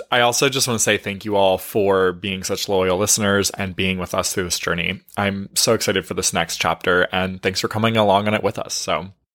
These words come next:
as a special thank you, we are gifting you all fifty percent off of your first month of the membership. All you need to do is use the code that is down in the show notes of this episode, and that code will be available until the podcast resumes.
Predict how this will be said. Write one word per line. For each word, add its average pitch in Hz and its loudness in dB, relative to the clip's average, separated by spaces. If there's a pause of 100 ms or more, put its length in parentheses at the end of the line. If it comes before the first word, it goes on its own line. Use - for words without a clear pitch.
(160)
as 110 2
a 107 2
special 120 2
thank 104 2
you, 104 6
we 107 2
are 101 4
gifting 104 -2
you 101 0
all 95 4
fifty 110 0
percent 107 0
off 87 0
of 90 -2
your 92 0
first - -4
month 85 -4
of 82 -2
the 95 -6
membership. - -2 (320)
All 101 4
you 104 0
need 101 0
to 90 -10
do 95 4
is 92 0
use 92 -4
the 98 -6
code 90 -2 (100)
that 90 -4
is 85 -4
down 95 2
in 98 -6
the 90 -2
show 90 2
notes 85 -2
of 85 -8
this - -6
episode, 104 2 (140)
and 92 0 (400)
that 107 0
code 110 4
will 104 2
be 104 0
available 101 2
until 92 -2
the 95 0
podcast - -6
resumes. 85 -8